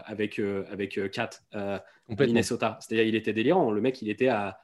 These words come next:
Speaker 1: je sais pas, euh, deux, deux, deux, deux virgule cinq contre et deux interceptions, quoi, par match. Genre, c'était un,
Speaker 2: Complètement.
Speaker 1: c'était un mu-, c'était un mutant. Et je sais qu'il y a des gens qui nous disent qu'on parle trop souvent des stats des joueurs, mais bon, malgré tout, les stats, ça veut dire quelque chose aussi.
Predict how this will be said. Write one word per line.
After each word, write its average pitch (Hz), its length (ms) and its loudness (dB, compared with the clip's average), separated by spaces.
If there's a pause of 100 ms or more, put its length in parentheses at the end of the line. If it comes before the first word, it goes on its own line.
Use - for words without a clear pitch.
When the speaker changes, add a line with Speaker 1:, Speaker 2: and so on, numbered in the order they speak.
(200)
Speaker 1:
je - 60 -14
sais - 60 -14
pas, 117 220 0
euh, 92 460 -8
deux, 110 340 -2
deux, 123 240 4
deux, 127 240 2
deux 135 120 2
virgule 131 280 4
cinq 123 160 -2
contre 156 280 0
et 127 40 -4
deux 123 160 4
interceptions, 131 460 -2
quoi, 123 240 -6
par 127 100 -6
match. - 240 -8 (160)
Genre, 117 140 -4
c'était - 200 -4
un, 113 60 2
Speaker 2:
Complètement. 110 340 2
Speaker 1:
c'était 107 140 -4
un 113 60 4
mu-, 127 160 4
c'était - 160 -2
un 120 40 4
mutant. 147 320 4 (240)
Et 113 60 0
je 120 120 2
sais 156 120 2
qu'il 147 80 0
y 127 80 6
a - 20 4
des 120 60 2
gens 135 120 4
qui 127 120 0
nous 120 80 6
disent 127 140 0
qu'on 113 120 -4
parle 104 180 -4 (180)
trop 147 180 -2
souvent 127 300 2
des 113 100 2
stats 120 220 -2
des 110 180 0
joueurs, 175 340 6
mais 110 80 -6
bon, 107 160 -2
malgré 101 280 -4
tout, 139 160 2
les 104 100 0
stats, 131 180 -4
ça 107 120 -8
veut 104 40 -6
dire 104 120 -6
quelque 113 100 -12
chose 120 180 -2
aussi. 101 220 -10